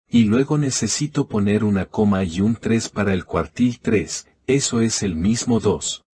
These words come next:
No puede tener el mismo máximo de dos candidatos porque ni siquiera son el mismo conjunto de datos. Y cuartil tres máximo lo hace. Alucinante. Santo mole,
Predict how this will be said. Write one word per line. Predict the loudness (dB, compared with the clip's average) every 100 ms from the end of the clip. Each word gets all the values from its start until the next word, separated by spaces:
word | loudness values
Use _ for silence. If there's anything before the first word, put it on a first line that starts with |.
| _ 2
No | 4 4 2
puede | 2 2
tener | 0 0 2 2
el | 2 2
mismo | 2 2 0 2
máximo | 2 0 0 2 0
de | 0 -2
dos | 0 0
candidatos | -2 -2 -2 -2 -4 -2 -6 -4
porque | -6 -6 -4
ni | -2 -2
siquiera | -8 -6 -2 0 0
son | -2 0 0
el | 0
mismo | 0 -2 0 -4 -4
conjunto | -4 -8 -2 -2 0 0
de | 0
datos. | 0 -2 -4 -14 -12 -14 _ _ _ _ _ _ _ _ _ _ _
Y | -2 0
cuartil | 0 -2 0 -2 -2 -2
tres | 0 0 0
máximo | 0 0 -2 0 0 2
lo | 2
hace. | 0 -2 -8 -14 _ -2
Alucinante. | 2 2 2 0 0 -4 -10 _ _ _ _ _ _ _ _ _ -8
Santo | 0 0 2 2
mole, | 2 2 -2